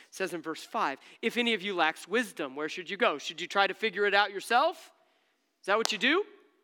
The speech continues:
I got this, I'm wise, I'm cool, all right, I can figure this out." I, you know, I gotta be honest, that's a little bit of me a lot of times. When you're in the middle of a trial and you're going, "I don't know how to get out of this. I don't know what to do.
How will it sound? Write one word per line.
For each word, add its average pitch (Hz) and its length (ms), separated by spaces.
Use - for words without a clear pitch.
I 165 60
got 277 300
this, 349 280
I'm 196 160
wise, 339 520
I'm 233 160
cool, 370 580
all 233 120
right, 208 260
I 196 80
can 190 160
figure 311 280
this 294 200
out." 277 280
I, 175 100
you 196 140
know, 202 100
I 190 140
gotta 214 160
be 196 100
honest, 254 320
that's 254 220
a - 20
little 233 240
bit 226 120
of 202 60
me 262 440
a 170 60
lot 175 160
of 160 80
times. 185 500
When 262 120
you're 269 100
in 262 80
the 247 60
middle 262 180
of 220 60
a 233 40
trial 240 360
and 269 80
you're 240 80
going, 226 180
"I 214 80
don't 226 100
know 226 100
how 226 100
to 220 40
get 208 140
out 214 180
of 233 60
this. 269 300
I 208 80
don't 214 100
know 214 100
what 214 180
to 196 40
do. 247 460